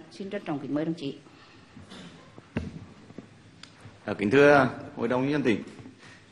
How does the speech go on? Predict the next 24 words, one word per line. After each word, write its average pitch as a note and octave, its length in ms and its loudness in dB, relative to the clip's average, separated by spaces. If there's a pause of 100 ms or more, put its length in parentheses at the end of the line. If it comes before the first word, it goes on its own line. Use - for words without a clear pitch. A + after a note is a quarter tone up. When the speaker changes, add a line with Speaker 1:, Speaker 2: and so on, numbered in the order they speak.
(200)
Speaker 2:
như C3 180 0
vậy A#2+ 160 4
là A#2 160 2
chúng G#2 140 -4
ta B2+ 160 4
đã A#2+ 160 2
kết G2 160 0
thúc C3+ 180 -4
cái, B2+ 180 -2
à, A#2 140 0 (520)
phần A#2 180 0
thảo G2 180 0
luận, G2+ 260 2 (720)
à, F#2 120 -4
tại G2+ 120 -2
kỳ G#2 100 -4
họp. G#2+ 300 0 (1120)
Và A#2 160 4
thời A#2+ 180 2
gian B2+ 220 6
từ B2+ 180 4
nay B2 220 6
đến G2+ 220 2
hết G2 120 0